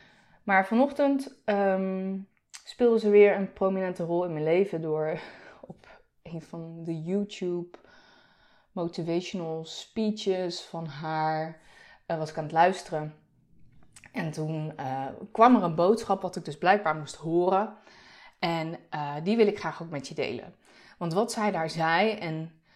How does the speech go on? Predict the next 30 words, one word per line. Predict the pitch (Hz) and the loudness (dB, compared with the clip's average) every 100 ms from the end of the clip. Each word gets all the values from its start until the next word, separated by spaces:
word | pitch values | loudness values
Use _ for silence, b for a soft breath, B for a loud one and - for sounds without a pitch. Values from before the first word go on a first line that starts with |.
| b | b
dat | - 226 | 0 4
is | 240 | 4
ook | 240 240 | 4 2
iets | 220 220 | 2 0
wat | 196 | 0
ik | 190 | -2
heel | 165 170 226 | 0 4 4
vaak | 214 185 180 | 6 2 2
zelf | - 175 208 254 | -4 2 6 6
probeer | 262 175 160 156 | 6 2 2 -2
te | 160 | -4
zeggen | 156 151 - 156 | -4 -4 -2 -4
en | 160 | -4
wat | 160 156 | -4 -6
ik | 156 | -10
zelf | - 185 220 - | 0 6 6 6
ook | - 175 175 B B B B | 0 0 -2 B B B B
mijn | 185 165 165 | 0 0 0
klanten | 208 220 208 | 0 -2 0
leer, | 165 156 156 | 0 2 0
maar | 156 151 | -2 -2
Oprah | 190 196 160 147 | -2 0 -2 -2
kan | 160 | -4
dat | 160 | -4
natuurlijk | 156 151 156 151 160 | -8 -8 -8 -8 -10
op | - | -12
een | 143 - _ | -16 -18 _
prachtige | - 202 254 381 - - 175 170 | -6 2 4 4 0 -10 -10 -6
manier | 151 147 147 143 | -6 -6 -6 -8
vertellen. | - - 143 147 214 | -10 -8 -6 -4 -6